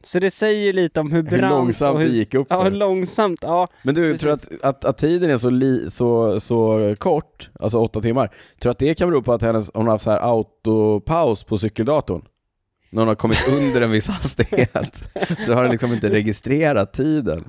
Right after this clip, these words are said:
Speaker 2: Kan det, kan det vara något
Speaker 1: Ja,
Speaker 2: sånt?
Speaker 1: det låter jag vara osagt.
Speaker 2: Ja.
Speaker 1: Men däremot så finns det, det finns ju någon så här gäng som kontrollerar det här.
Speaker 2: Ja, ja, ja, det är säkert kontrollmätet. Det var inte att
Speaker 1: Ja.
Speaker 2: jag ifrågasatte inte det här på riktigt. Jag försökte bara
Speaker 1: Nej.
Speaker 2: vara rolig.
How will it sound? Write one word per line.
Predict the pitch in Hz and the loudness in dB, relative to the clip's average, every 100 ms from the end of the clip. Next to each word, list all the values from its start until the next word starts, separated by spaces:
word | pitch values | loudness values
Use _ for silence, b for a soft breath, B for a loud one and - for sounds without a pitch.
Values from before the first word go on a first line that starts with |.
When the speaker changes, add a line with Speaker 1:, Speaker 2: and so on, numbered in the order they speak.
| 92 | -6
Speaker 2:
Kan | 101 | -4
det, | 113 | -4
kan | - 113 | -2 0
det | |
vara | 151 | 2
något | 165 | 0
Speaker 1:
Ja, | 160 | 0
Speaker 2:
sånt? | 175 | 0
Speaker 1:
det | 180 | 2
låter | 180 170 175 | 0 0 0
jag | |
vara | 160 165 | 2 0
osagt. | 160 160 143 - | 0 -2 -4 -2
Speaker 2:
Ja. | 92 | 0
Speaker 1:
Men | 170 | 2
däremot | 185 208 233 196 | 0 0 0 0
så | 180 | -2
finns | - 240 247 202 - | 0 0 0 -2 -2
det, | 185 | 0
det | 190 | 0
finns | 190 233 233 180 | 0 0 0 0
ju | 202 | 0
någon | 185 160 | 0 0
så | |
här | 156 | 2
gäng | 156 175 208 208 175 156 | 2 0 0 0 -2 -4
som | 170 156 | -4 -2
kontrollerar | - 156 - 175 196 190 147 135 123 139 | 0 -2 0 0 2 2 2 0 -6 -10
det | - | -4
här. | 110 | 0
Speaker 2:
Ja, | 110 - | 0 0
ja, | 95 107 | 0 0
ja, | 107 | 2
det | 104 | 0
är | 110 | 0
säkert | - 110 - 104 | 0 -2 -2 -4
kontrollmätet. | 104 92 95 90 87 - 98 | -2 0 0 0 -4 -2 0
Det | |
var | 117 120 | 2 0
inte | 110 | 0
att | 104 | 0
Speaker 1:
Ja. | 143 | 2
Speaker 2:
jag | 107 110 | 2 2
ifrågasatte | 131 120 107 107 117 - | 2 0 0 0 -2 0
inte | 117 95 | 0 0
det | 95 | 0
här | 92 | 0
på | - | 0
riktigt. | 98 - - 85 - _ _ | -4 -6 -8 -10 -12 _ _
Jag | - | -8
försökte | - 101 - | -4 -4 0
bara | - | 0
Speaker 1:
Nej. | 95 | 2
Speaker 2:
vara | 95 | 2
rolig. | 104 92 92 98 78 | 2 0 -2 -4 -6